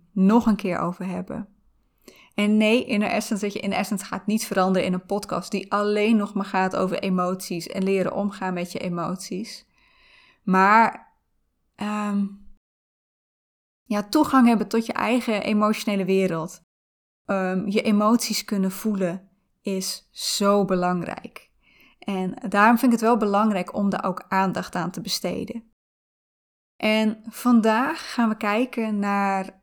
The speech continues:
ehm, hoe je voor jezelf kunt, ja, onderzoeken vind ik niet het mooiste woord, want dat klinkt echt als een mindgame wat je gaat doen en dat is nou net niet de bedoeling. Maar, eh, ja, hoe je erachter kunt komen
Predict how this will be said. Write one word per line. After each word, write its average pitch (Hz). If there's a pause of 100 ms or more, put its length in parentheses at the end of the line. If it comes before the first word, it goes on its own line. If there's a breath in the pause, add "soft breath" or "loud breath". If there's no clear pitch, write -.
ehm, 190
hoe 214
je 294
voor 240
jezelf 208
kunt, 190 (880)
ja, 190 (520)
onderzoeken 247
vind 233
ik 202
niet 220
het 202
mooiste 190
woord, 185
want 220
dat 190
klinkt 208
echt -
als 196
een 185
mindgame 214
wat 202
je -
gaat 190
doen 208
en 220
dat 202
is 196
nou 190
net 185
niet 214
de 220
bedoeling. 208 (800 soft breath)
Maar, 196
eh, -
ja, 202
hoe 226
je 269
erachter -
kunt 208
komen 208